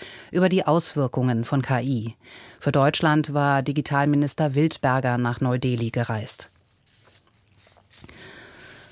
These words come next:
Bundesfinanzminister Klingbeil und Sozialministerin Baas wollen die Antragspflicht beim Kindergeld abschaffen.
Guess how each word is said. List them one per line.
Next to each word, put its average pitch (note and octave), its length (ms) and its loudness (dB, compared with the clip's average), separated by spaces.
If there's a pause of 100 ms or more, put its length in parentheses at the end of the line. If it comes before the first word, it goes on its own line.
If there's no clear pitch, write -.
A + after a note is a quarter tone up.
(160)
Bundesfinanzminister G3+ 880 2
Klingbeil E3+ 720 2
und D#3 360 0
Sozialministerin D3 960 2
Baas C3+ 440 2
wollen D#3+ 360 2
die D3+ 200 -2
Antragspflicht F3+ 1080 0
beim D#3+ 260 2
Kindergeld C3+ 760 0
abschaffen. A2+ 640 -4